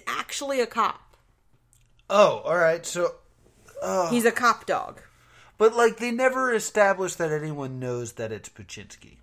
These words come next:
Speaker 1: Absolutely not.
Speaker 2: See, this show needs to choose what it's gonna be.
Speaker 1: Right.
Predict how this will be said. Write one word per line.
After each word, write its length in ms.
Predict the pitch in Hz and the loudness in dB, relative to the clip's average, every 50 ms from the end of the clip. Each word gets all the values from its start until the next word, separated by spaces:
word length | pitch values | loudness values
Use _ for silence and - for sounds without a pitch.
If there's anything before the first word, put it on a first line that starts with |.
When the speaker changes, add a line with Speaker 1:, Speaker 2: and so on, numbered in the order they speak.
| - | 0
Speaker 1:
Absolutely 440 | - 208 202 - - 214 196 180 202 | 0 0 0 0 -6 -8 -6 -6 -6
not. 280 | 185 156 80 - - - _ _ _ _ _ - _ _ _ _ _ _ | -6 -6 -8 -10 -12 -18 _ _ _ _ _ -20 _ _ _ _ _ _
Speaker 2:
See, 520 | - - - - 226 233 220 208 165 123 101 - | -12 -8 -8 -6 -4 -4 -6 -6 -8 -12 -16 -16
this 260 | 156 185 214 226 202 | -8 -4 -4 -2 -2
show 300 | - - - 240 233 240 | -4 -6 -4 -2 -2 -2
needs 240 | 240 226 220 208 - - | -2 -4 -8 -10 -10 -14
to 100 | 196 160 | -18 -16
choose 380 | - - 185 180 170 147 147 | -16 -14 -12 -12 -12 -10 -8
what 200 | 151 139 127 127 | -8 -8 -8 -8
it's 120 | 113 - - | -12 -14 -14
gonna 220 | - 113 95 92 | -16 -16 -16 -16
be. 320 | 90 - - 76 65 - - - - - - - | -20 -20 -20 -20 -20 -20 -20 -20 -20 -20 -20 -10
Speaker 1:
Right. 360 | 190 190 190 - - - - | -2 -2 -2 -2 -2 -6 -12